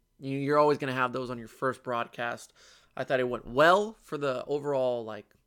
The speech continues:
weekend itself. They got three million viewers on their first game on E S P N, which is awesome, man. Like, that's great. Three million people watching football. That's not N F L. It's not to the same numbers as the N F L, but hey, it's a good start.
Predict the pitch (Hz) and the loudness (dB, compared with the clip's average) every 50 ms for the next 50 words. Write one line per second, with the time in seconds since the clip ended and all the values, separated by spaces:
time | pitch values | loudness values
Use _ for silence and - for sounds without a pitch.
0 | _ _ _ - - 123 139 165 170 - 180 175 175 165 139 123 - - 160 160 | _ _ _ -14 -8 -4 -4 -4 -4 -4 -4 -4 -2 -2 -4 -4 -2 0 0 0
1 | 190 196 - - - 196 151 151 156 - 165 160 - - - 151 143 156 175 180 | 0 -2 -6 -10 -8 -4 -4 -2 0 0 -2 -2 -4 -8 -10 -8 -6 -4 -4 -4
2 | 165 151 156 160 165 175 175 175 165 147 127 127 147 160 165 180 185 180 160 151 | -4 -2 -2 -2 -2 -2 -2 -4 -4 -6 -6 -6 -6 -2 0 2 2 2 0 -2
3 | 139 135 139 131 120 - - 147 151 156 - - - 143 139 147 151 143 135 131 | -6 -6 -8 -10 -10 -8 -6 -4 -4 -4 -6 -8 -8 -6 -6 -6 -4 -6 -6 -6
4 | 135 139 143 139 - - 139 131 131 131 147 170 - _ - - - - _ - | -8 -8 -10 -10 -12 -12 -10 -10 -8 -8 -10 -12 -16 _ -20 -20 -20 -20 _ -2
5 | - 180 170 165 139 127 147 175 226 220 - 151 135 131 120 123 127 127 113 143 | -2 -2 -2 -2 0 2 4 4 4 2 0 -6 -8 -8 -6 -6 -6 -4 0 0
6 | 170 180 - - - - 135 147 160 156 - - - 156 160 170 175 175 170 165 | 0 0 -2 -8 -10 -4 -2 -2 -2 -2 -4 -8 -10 -8 -6 -4 -4 -4 -4 -6
7 | 143 - - 165 - 147 127 123 131 131 135 135 - - 139 127 - - 135 - | -6 -8 -10 -10 -8 -8 -8 -4 -4 -4 -4 -4 -6 -12 -16 -14 -10 -10 -10 -10
8 | - 131 120 113 110 _ _ _ _ - 139 - - 139 139 131 123 127 120 120 | -8 -10 -12 -12 -12 _ _ _ _ -10 -10 -8 -6 -4 -4 -4 -4 -4 -6 -10
9 | 120 - - 131 127 113 107 - _ - - - _ - 135 135 - 160 165 165 | -12 -8 -4 -4 -4 -4 -4 -8 _ -20 -20 -18 _ -10 -8 -6 -4 -4 -4 -4
10 | - 170 147 - 196 185 180 170 170 185 180 165 160 151 139 143 131 135 139 143 | -4 -6 -4 -2 -2 -2 0 0 0 0 0 0 0 -2 -2 -4 -6 -6 -6 -4
11 | 143 139 135 - - 143 135 123 123 - - 160 175 135 127 120 127 - - 131 | -4 -4 -6 -4 -4 -4 -2 -4 -4 -8 -10 -8 -4 -4 -4 -4 -4 -8 -10 -10
12 | 110 - 135 127 - - - - - 117 - - | -6 -6 -6 -6 -6 -8 -10 -6 -6 -6 -6 -8